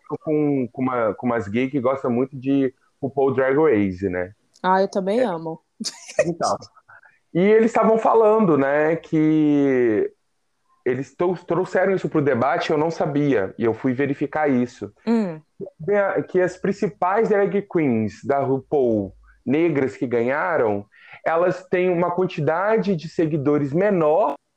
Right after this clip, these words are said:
Speaker 2: Com
Speaker 1: do que as
Speaker 2: certeza.
Speaker 1: brancas que perderam o reality show.
Speaker 2: Com
Speaker 1: Até aquelas
Speaker 2: certeza.
Speaker 1: que, tipo, foram eliminadas em primeira, <laughs> em primeira instância, sabe? Assim, nos primeiros episódios.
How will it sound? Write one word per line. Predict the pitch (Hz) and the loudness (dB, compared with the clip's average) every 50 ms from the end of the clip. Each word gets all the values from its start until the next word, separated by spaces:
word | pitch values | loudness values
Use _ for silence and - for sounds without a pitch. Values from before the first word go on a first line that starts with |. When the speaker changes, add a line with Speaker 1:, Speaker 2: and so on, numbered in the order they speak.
| _ _ | _ _
Speaker 2:
Com | - - 220 214 226 | -8 -6 -4 -4 -2
Speaker 1:
do | 240 240 196 196 - | -2 0 0 0 0
que | - 208 | 0 0
as | 196 214 202 | 0 0 0
Speaker 2:
certeza. | 185 185 - 120 165 170 | -2 -4 -4 -4 -4 -4
Speaker 1:
brancas | 170 190 220 233 233 - 180 - - - - | -2 0 -2 -2 -2 -4 -12 -20 -20 -14 -8
que | - 185 | -6 -4
perderam | - 208 208 185 180 160 170 180 196 196 185 | -2 0 0 0 2 2 2 2 2 2 0
o | 156 | 0
reality | 143 151 135 120 123 117 - - | 0 0 0 0 -2 -4 -6 -10
show. | - - - 113 107 95 95 - - - - - - | -8 -2 0 0 0 0 -2 -4 -10 -20 -12 -4 -2
Speaker 2:
Com | 214 | 0
Speaker 1:
Até | 214 214 226 - 240 277 | 0 2 2 0 0 0
aquelas | 269 214 202 226 208 | 0 2 2 2 2
Speaker 2:
certeza. | 190 185 175 | 0 -4 -6
Speaker 1:
que, | - - | -10 -12
tipo, | 160 147 | -8 -6
foram | 175 151 - - - 180 175 | -6 -6 -6 -8 -6 -4 -2
eliminadas | 180 180 185 180 165 151 151 160 175 170 156 127 120 | 0 0 2 2 0 0 0 0 0 -2 -2 -2 0
em | 147 160 147 | -2 -2 -2
primeira, | - 160 156 147 147 160 170 175 160 123 110 107 - _ - _ _ _ _ - - - | -2 -2 0 0 0 2 2 2 2 2 0 -2 -4 _ -20 _ _ _ _ -20 -18 -8
<laughs> | 160 - - 202 - - - - - - - - - 107 - 135 | -4 -2 -2 0 0 -4 -6 -6 -10 -18 -20 -20 -20 -8 -4 -2
em | 143 131 | -2 0
primeira | 175 185 160 160 175 190 208 | 2 2 2 2 2 2 0
instância, | - - - - 165 156 170 190 202 190 175 - 151 139 | -2 -4 -4 -2 -2 0 0 0 0 0 0 0 0 -2
sabe? | - - - 170 165 143 127 120 131 | 0 0 0 0 0 2 2 2 0
Assim, | 131 - - 180 156 139 127 120 117 | 0 0 0 -2 0 0 0 0 0
nos | 123 123 - | 0 -2 -2
primeiros | - 151 156 151 156 170 175 160 165 | -2 -2 0 2 2 2 2 2 0
episódios. | 180 - 185 175 131 147 143 147 151 156 151 143 107 104 113 104 - - - | 0 0 -2 -2 0 0 2 2 2 2 0 0 0 0 -2 -2 -2 -6 -14